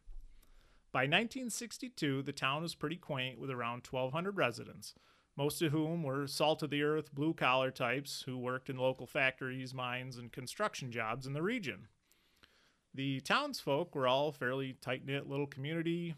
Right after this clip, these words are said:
Everyone knew everyone, and they all got together to enjoy any event the town put on, and this year was no different. With, <clears throat> with the Memorial Day celebrations right around the corner, on the morning of May twenty-seventh, nineteen sixty-two,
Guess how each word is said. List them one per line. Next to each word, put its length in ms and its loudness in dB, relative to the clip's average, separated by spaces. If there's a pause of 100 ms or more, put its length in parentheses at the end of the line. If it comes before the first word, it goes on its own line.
(240)
Everyone 360 0
knew 160 2
everyone, 540 2
and 120 -6
they 120 -6
all 480 2
got 180 2
together 380 2
to 120 -2
enjoy 520 0
any 180 0
event 320 0
the 60 -12
town 340 -4
put 180 0
on, 360 2 (500)
and 120 -2
this 200 2
year 140 6
was 160 2
no 160 0
different. 400 -2 (1500)
With, 320 2 (180)
<clears throat> 640 2
with 180 2
the 60 2
Memorial 460 4
Day 220 6
celebrations 800 2
right 160 0
around 240 2
the 80 -2
corner, 460 -4 (340)
on 100 -4
the 60 -2
morning 340 0
of 100 -2
May 220 0
twenty-seventh, 720 -4
nineteen 480 -6
sixty-two, 800 -8